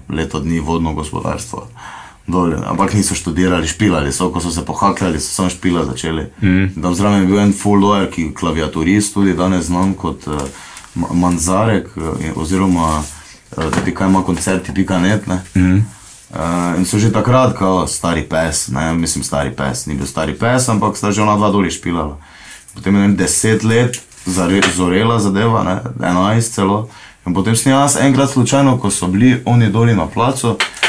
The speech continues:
Speaker 1: to je tudi Ljubljančan, basist pa, pa Bobnar, eh, sem jaz vletel dol na plac zraven. To je bilo po moje, ne vem, po moje sem bil pol leta zraven ekipe doli, pač, da sem,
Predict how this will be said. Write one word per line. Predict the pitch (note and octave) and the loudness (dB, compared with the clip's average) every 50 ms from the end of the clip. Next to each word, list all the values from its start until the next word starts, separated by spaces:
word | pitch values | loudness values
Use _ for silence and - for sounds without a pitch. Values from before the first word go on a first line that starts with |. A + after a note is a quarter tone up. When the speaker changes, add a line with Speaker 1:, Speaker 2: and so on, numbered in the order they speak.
| - - | -2 -4
Speaker 1:
to | - - | -2 -2
je | F#2+ F#2 | 0 0
tudi | G2+ - A2 | 2 2 2
Ljubljančan, | G2+ F2 E2 G#2 B2+ D3 D#3 D3 - - A#2+ G#2+ G2 | 2 2 4 4 4 4 4 2 2 2 2 4 4
basist | F2 F#2+ F2+ - - A#2+ A#2 A#2 A#2 | 2 2 0 2 2 2 2 2 0
pa, | - F#2+ D#2 D2+ D#2 | 0 0 0 0 -2
pa | D2+ D#2+ D#2 | -2 -2 -2
Bobnar, | D#2+ F#2 C3+ C#3 C#3 C3+ A#2+ A2+ - - - - - - - - - - - - - | 0 2 2 4 4 4 2 2 -2 -6 -20 -20 -20 -20 -20 -18 -18 -18 -18 -12 -6
eh, | E2 D#2+ D#2+ E2 E2+ E2 D#2 D#2 D#2+ D#2+ D#2 D#2 D#2 D#2 D2+ D#2 E2 E2 - - - - - - - - - - - - - - - - - - | -4 -2 -2 0 0 0 0 2 2 2 0 0 0 -2 -2 -2 -4 -4 -4 -6 -6 -8 -10 -16 -18 -18 -18 -16 -14 -14 -16 -16 -18 -20 -20 -12
sem | - - - | -8 -2 0
jaz | C#3 C#3+ B2+ | 2 2 2
vletel | A#2+ B2 C#3+ C#3+ C#3 - A#2 | 4 4 2 2 2 2 2
dol | B2 C3 C3+ | 2 4 4
na | B2+ | 4
plac | A#2+ B2+ B2+ B2+ B2+ | 4 4 4 2 4
zraven. | A#2+ A#2 A2+ A#2 A#2 G#2+ F#2+ E2+ E2 - - - - - - - - | 4 2 2 2 4 2 0 0 -4 -10 -14 -16 -14 -14 -14 -16 -14
To | - - | -6 -2
je | A2 G#2+ | 0 2
bilo | A2+ A#2 | 2 2
po | G2 A2+ | 2 4
moje, | A2 A2+ A#2 A2+ A2 G#2 | 4 4 4 4 2 2
ne | G2 F#2+ | 2 2
vem, | G2 G#2+ A2 G#2 G2+ | 2 2 2 2 2
po | G2 - G2+ | 0 2 2
moje | G2 G#2 G#2+ G2+ | 2 2 2 2
sem | - G#2 | 2 0
bil | G#2+ G#2 | 0 0
pol | - - A2+ G#2+ G2+ G2+ | 0 0 2 2 4 4
leta | G2+ G2 F#2 - F2 D#2+ | 4 4 2 2 0 -2
zraven | D#2 F2 F2+ F2+ F2+ F2 D#2 D2+ | 0 2 2 2 2 2 0 -2
ekipe | D2 - - F2 - - D#2+ | -4 -2 -2 -2 -2 -2 -4
doli, | C2+ C2+ D#2 D#2 D#2 D#2+ | -4 -4 -4 -4 -4 -4
pač, | D#2 - - - - | -6 -6 -10 -8 -6
da | - D#2 | -6 -6
sem, | D2+ - E2 E2 | -4 -4 -4 -4